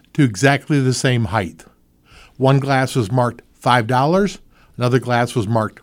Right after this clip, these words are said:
forty-five dollars. And people were given an opportunity to sample both glasses of wine and to rate the wines.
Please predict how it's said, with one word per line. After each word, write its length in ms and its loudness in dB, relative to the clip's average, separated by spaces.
forty-five 520 2
dollars. 440 -8
And 200 0
people 500 0
were 140 0
given 200 2
an 60 0
opportunity 600 0
to 60 0
sample 440 0
both 560 0
glasses 600 0
of 160 -4
wine 520 2
and 180 2
to 100 -2
rate 440 -2
the 80 -2
wines. 640 -4